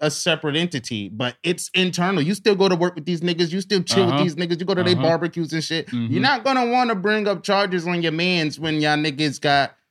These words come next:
Speaker 1: plans on Saturday.
Speaker 2: Yeah,
Speaker 1: Like,
Speaker 2: like that, that niggas be spotting you all the time. Like
Speaker 1: you feel me?
Speaker 2: <clears throat>
Speaker 1: Like, oh yeah,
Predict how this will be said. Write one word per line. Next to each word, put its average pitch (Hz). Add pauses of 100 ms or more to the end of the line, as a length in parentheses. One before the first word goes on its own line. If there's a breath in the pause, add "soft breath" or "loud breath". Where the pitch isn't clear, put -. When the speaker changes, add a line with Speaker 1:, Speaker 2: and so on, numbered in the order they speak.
(320)
Speaker 1:
plans 170
on 113
Saturday. 95
Speaker 2:
Yeah, 147
Speaker 1:
Like, 117
Speaker 2:
like 123
that, 135
that 135
niggas 127 (180)
be 123
spotting 127
you 113
all 120
the 120
time. 110
Like 95
Speaker 1:
you 131
feel 160
me? 170
Speaker 2:
<clears throat> 147
Speaker 1:
Like, 120 (400)
oh 127
yeah, 127